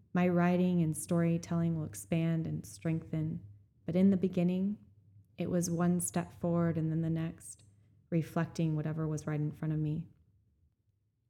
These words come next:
When we returned home, I placed the five pieces of paper in the last slot of the letter organizer that sat at the far end of my desk.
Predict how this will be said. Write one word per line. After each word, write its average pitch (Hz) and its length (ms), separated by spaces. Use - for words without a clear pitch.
When 180 140
we 180 80
returned 170 500
home, 170 320
I 165 60
placed 165 380
the 175 60
five 165 320
pieces 175 320
of 170 120
paper 170 260
in 165 80
the 160 100
last 160 340
slot 165 280
of 165 140
the 160 100
letter 165 240
organizer 160 600
that 156 220
sat 160 220
at - 80
the - 80
far 165 240
end 156 140
of 156 100
my 156 100
desk. 156 460